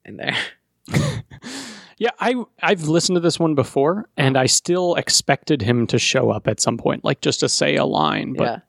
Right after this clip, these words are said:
Speaker 2: he doesn't.
Speaker 1: It, it's good he didn't. He was a
Speaker 2: Yeah.
Speaker 1: real prick when he showed up.
Speaker 2: <laughs>
Speaker 1: Can you imagine the shitting on him he would be doing?
Speaker 2: "Oh, it's you.
Speaker 1: Look at you dying like a bitch.
Speaker 2: <laughs> I can't wait to be me.
Speaker 1: You confused old bastard.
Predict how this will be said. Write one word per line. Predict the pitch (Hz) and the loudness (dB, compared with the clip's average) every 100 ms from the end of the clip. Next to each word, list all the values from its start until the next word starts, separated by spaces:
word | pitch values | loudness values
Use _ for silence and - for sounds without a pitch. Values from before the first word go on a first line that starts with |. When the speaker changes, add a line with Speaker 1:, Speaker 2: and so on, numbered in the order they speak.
| _ _ _ _ - | _ _ _ _ -4
Speaker 2:
he | 156 | 0
doesn't. | 139 143 139 - | 0 -2 -4 -6
Speaker 1:
It, | - 151 - | -4 -4 0
it's | 180 - | -2 -2
good | 262 247 | -6 -4
he | 165 | 0
didn't. | 160 117 | -2 -2
He | 143 | -4
was | 196 | 0
a | 160 | 2
Speaker 2:
Yeah. | 143 | 2
Speaker 1:
real | 147 | 2
prick | 131 - 139 - | -2 -2 -2 -2
when | 123 | -6
he | 117 156 | -6 -8
showed | - - 123 | -6 0 2
up. | 123 113 | 2 0
Speaker 2:
<laughs> | - - - | 0 0 0
Speaker 1:
Can | 247 185 | 0 0
you | 226 | 0
imagine | 196 214 208 | 0 0 0
the | 175 | 0
shitting | 135 - 180 190 196 | 0 0 0 0 0
on | 196 | -2
him | 196 | -2
he | 196 | -2
would | 185 180 | -2 0
be | 147 | 0
doing? | 160 185 196 202 - | 2 0 -4 -12 -4
Speaker 2:
"Oh, | 214 202 180 | 0 2 0
it's | - 165 | 0 0
you. | 165 196 214 190 151 120 120 339 - | 0 0 0 0 2 2 2 0 -2
Speaker 1:
Look | 277 214 | 0 0
at | - | 0
you | 156 | -2
dying | 131 143 156 156 | 0 2 2 2
like | 156 156 | 2 2
a | 147 | 2
bitch. | 147 139 - - - - - 127 - 175 - - - | 2 0 2 0 0 -2 -2 0 0 -2 -4 -12 -18
Speaker 2:
<laughs> | - - | -14 -4
I | 180 | 0
can't | 180 - 220 185 | 0 0 0 0
wait | 160 202 226 | 0 -2 -2
to | - 170 | -2 0
be | 156 139 | 0 0
me. | 139 185 170 123 123 - | 0 0 2 2 0 -2
Speaker 1:
You | 147 | -2
confused | 165 143 151 160 139 | -2 -2 -4 -2 0
old | 151 147 127 | 0 0 0
bastard. | 139 143 139 - 151 | 0 2 0 0 0